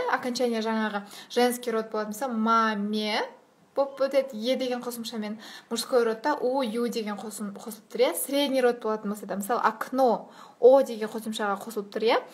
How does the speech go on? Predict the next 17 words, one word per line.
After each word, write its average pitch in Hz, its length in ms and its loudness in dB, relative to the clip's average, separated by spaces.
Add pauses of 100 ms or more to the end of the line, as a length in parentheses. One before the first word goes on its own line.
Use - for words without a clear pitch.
(240)
Ол 285 160 8
средний 269 400 2
род, 202 200 -4
о 285 280 8
немесе 226 420 -2
е 233 300 0
деген 214 240 -2
қосымшаға 220 680 -2
аяқталатын 214 540 -4
сөздер 208 340 -2 (380)
средний 254 340 2
родқа 220 260 -2
жатады. 196 300 -6 (280)
Например, 220 420 0
дать 247 360 4
чему? 269 680 0
Окну. 240 840 -2